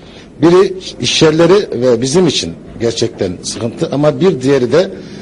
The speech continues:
e, ülkenin ekonomisi. Gerçekten bugün, e, Türkiye ekonomisinin yüzde on yedisini bu sektör götürüyor. E, ülkenin ekonomisine de yazık olur. Bizim için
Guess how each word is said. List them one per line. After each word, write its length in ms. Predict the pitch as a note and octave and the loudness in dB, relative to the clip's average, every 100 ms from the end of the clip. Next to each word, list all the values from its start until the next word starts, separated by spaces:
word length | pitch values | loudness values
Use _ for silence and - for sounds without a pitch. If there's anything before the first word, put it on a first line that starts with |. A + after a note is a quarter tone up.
| - - - | -16 -18 -6
e, 140 | A2 G#2+ | -4 -2
ülkenin 420 | A2+ A2+ D3+ E3 | -4 0 2 2
ekonomisi. 760 | D3 D#3+ D3+ D3+ D3 - A#2+ - - - - G2 | 0 2 2 2 0 0 -2 -4 -12 -20 -12 -4
Gerçekten 580 | A#2+ A#2+ C#3 - C3+ | -2 0 -2 0 -2
bugün, 280 | C3 C3 A#2 - | -2 -2 -4 -4
e, 480 | A2+ A#2+ A#2 A#2 A2+ - - - | -2 0 2 0 -2 -6 -12 -8
Türkiye 340 | B2 - C3 | -6 0 0
ekonomisinin 600 | A#2+ C3 C3 A#2+ C#3 D#3+ E3 - - - - | 2 0 0 -2 0 -2 -4 -14 -20 -20 -10
yüzde 280 | G2+ A#2+ C#3 | -6 0 4
on 100 | F3 | 4
yedisini 500 | E3+ A#2+ G#2 C#3 E3 | 4 0 -2 -2 -2
bu 40 | |
sektör 680 | - A2+ - D#2+ - - - - | -2 -2 -2 -4 -6 -8 -12 -10
götürüyor. 420 | - - F#2+ C#3+ | -8 -6 -4 -4
E, 480 | - - - - - A2 | -4 -14 -20 -20 -14 -12
ülkenin 280 | A2 C3+ | -4 -2
ekonomisine 540 | C#3 C3 D3 C#3+ C#3+ C3 | -2 0 -2 0 0 2
de 40 | |
yazık 340 | G2+ F#2+ F#2 G#2 | 2 0 -4 -4
olur. 240 | C#3+ - - - - - - | -4 -6 -12 -20 -20 -20 -8
Bizim 220 | D3 D#3 E3+ | -2 0 0
için 320 | - D3+ | 0 0